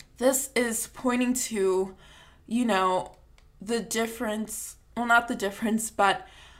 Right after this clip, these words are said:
that discrepancy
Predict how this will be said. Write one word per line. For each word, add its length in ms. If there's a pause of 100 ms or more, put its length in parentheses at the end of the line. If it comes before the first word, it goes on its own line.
(1000)
that 720 (880)
discrepancy 1160